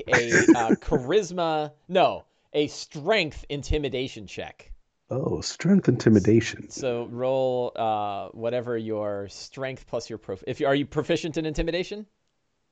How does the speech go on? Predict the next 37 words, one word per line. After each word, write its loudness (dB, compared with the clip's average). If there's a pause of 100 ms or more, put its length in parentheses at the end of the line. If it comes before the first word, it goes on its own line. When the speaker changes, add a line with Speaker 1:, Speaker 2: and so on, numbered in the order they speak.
(440)
Speaker 2:
I 2
am 6
not. -2
Speaker 1:
Okay, 2
then -2
just -2
roll 10
a 8
flat 2
strength -6
score. 0
Speaker 2:
Actually, 10
I 8
am. 2
Actually, 4
Speaker 1:
Ah, 2
Speaker 2:
I 4
Speaker 1:
okay. 2
Speaker 2:
am. -14 (400)
Speaker 1:
Very -4
good. -2 (1600)
Speaker 2:
So 2
strength. 2 (1300)
Speaker 1:
So -2
it'll -2
be 0
your 2
strength 0
plus 6
Speaker 2:
Se- 4
Speaker 1:
your 0
proficiency. -2 (880)
Speaker 2:
Seventeen 4
plus 4
two, 0
nineteen. 6
Speaker 1:
Nineteen. 4